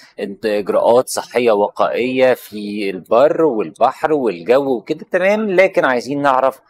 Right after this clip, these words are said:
تفاصيل أكتر عن جدري القرود، إزاي نحمي نفسنا منه؟ هل معرضين للإصابة بيه؟ هل الموضوع خطير ولا عادي ممكن السيطرة عليه؟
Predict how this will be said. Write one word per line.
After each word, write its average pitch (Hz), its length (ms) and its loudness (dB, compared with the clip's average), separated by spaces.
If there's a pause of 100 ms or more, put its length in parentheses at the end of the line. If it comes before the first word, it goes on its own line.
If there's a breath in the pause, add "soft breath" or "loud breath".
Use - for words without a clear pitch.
(140)
تفاصيل 110 420 -6
أكتر 113 320 0
عن 98 220 -4
جدري 104 380 -2 (220 soft breath)
القرود، 98 420 -6
إزاي 117 500 -2 (380)
نحمي 127 280 -6
نفسنا 101 380 -6
منه؟ 98 380 -10
هل 143 200 0
معرضين 117 600 2
للإصابة 98 580 -6
بيه؟ 98 220 -8 (240 soft breath)
هل 156 220 4
الموضوع 147 400 2
خطير 117 580 -2
ولا 98 480 -2 (340)
عادي 143 340 2
ممكن 127 280 -4
السيطرة 101 500 -2
عليه؟ 92 320 -4